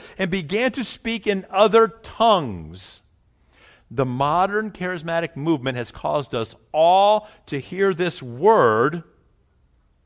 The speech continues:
and not understand and put the word language there.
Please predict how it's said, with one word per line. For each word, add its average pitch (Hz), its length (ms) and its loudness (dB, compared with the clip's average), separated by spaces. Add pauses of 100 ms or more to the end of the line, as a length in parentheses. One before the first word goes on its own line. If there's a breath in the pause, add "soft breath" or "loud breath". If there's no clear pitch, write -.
(760)
and 143 220 -4
not 175 240 -2
understand 151 960 -8
and 135 160 -12
put 147 240 -6
the 139 80 -4
word 127 240 -4
language 101 880 -6
there. 69 440 -12